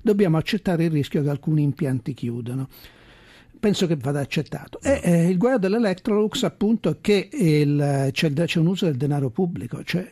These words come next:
eh, c'è un sacrificio a carico del contribuente. Quanto può durare appunto di salvare dei posti di lavoro a parziale danno del contribuente? E le telefonate di molti lettori, mi, eh, eh,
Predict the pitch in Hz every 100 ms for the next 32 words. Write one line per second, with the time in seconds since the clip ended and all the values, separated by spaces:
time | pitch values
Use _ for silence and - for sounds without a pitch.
0 | - 165 156 - - 262 175 165 156 151
1 | 185 175 - 175 175 208 190 208 - 170
2 | 160 160 143 - 135 147 139 175 175 131
3 | 165 - - - - _ - 269 254 214
4 | 214 170 190 185 151 113 113 139 127 -
5 | 120 120 135 123 - 151 143 165 156 139
6 | 127 156 - 143 151 147 143 156 151 147
7 | - - 165 - _ _ _ - - 165
8 | - 196 175 165 170 170 156 165 165 165
9 | 139 127 170 - 165 165 190 180 208 208
10 | 185 151 165 170 175 - 208 214 - 151
11 | 165 185 208 160 165 160 180 202 175 151